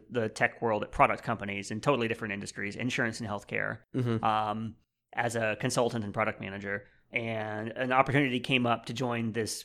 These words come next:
Speaker 1: specific e-commerce agency that I'd never heard of, working on a platform that I'd never heard of before.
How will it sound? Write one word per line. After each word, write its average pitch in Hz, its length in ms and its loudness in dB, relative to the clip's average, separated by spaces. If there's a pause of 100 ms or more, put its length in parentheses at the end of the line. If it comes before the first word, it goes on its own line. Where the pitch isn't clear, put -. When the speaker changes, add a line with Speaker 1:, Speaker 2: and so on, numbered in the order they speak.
(140)
Speaker 1:
specific 110 580 -8
e-commerce 143 440 0
agency 101 300 -8
that 107 140 -2
I'd 107 100 -2
never 107 200 0
heard 110 180 0
of, 107 180 2
working 113 240 -2
on 104 80 -2
a 98 40 -6
platform 107 800 -2
that 107 100 -4
I'd 104 100 -2
never 104 160 -4
heard 104 180 0
of 104 200 -2
before. 104 480 -4